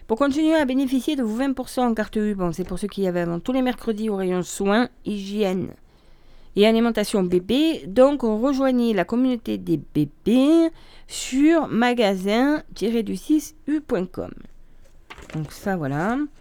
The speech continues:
Donc, au rendez-vous, ou, euh, moi, j'ai pris un papier à Hyper U, je scanne, euh, enfin, il y a un code à scanner. Donc, euh, accédez, euh, ou créez votre espace U si vous ne l'avez pas déjà créé.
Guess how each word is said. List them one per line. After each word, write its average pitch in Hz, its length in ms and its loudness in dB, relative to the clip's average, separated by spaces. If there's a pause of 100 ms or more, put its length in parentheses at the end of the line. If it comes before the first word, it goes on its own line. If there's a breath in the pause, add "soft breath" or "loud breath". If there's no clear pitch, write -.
(380 soft breath)
Donc, 180 260 -2
au 170 140 0
rendez-vous, 185 720 0
ou, 208 340 0
euh, 175 140 4
moi, 185 160 0
j'ai 185 120 -4
pris 196 140 -8
un 185 60 -4
papier 180 340 -4
à - 20 0
Hyper 165 320 -4
U, 202 80 -4
je 170 120 -8
scanne, 160 320 -6
euh, 139 220 -6
enfin, 143 200 -8
il 139 80 -6
y 139 80 -6
a 143 40 -6
un 151 60 -6
code 165 200 -8
à 143 60 -6
scanner. 151 480 -2 (800 soft breath)
Donc, 151 300 -2
euh, 147 500 -2
accédez, 214 880 -2
euh, 165 440 -4 (100)
ou 202 100 -2
créez 190 280 -4
votre 170 200 -4
espace 151 320 -8
U 175 80 -4
si - 80 -10
vous 151 60 -4
ne - 20 -2
l'avez 135 120 -4
pas 104 120 -8
déjà - 160 -10
créé. 233 340 -2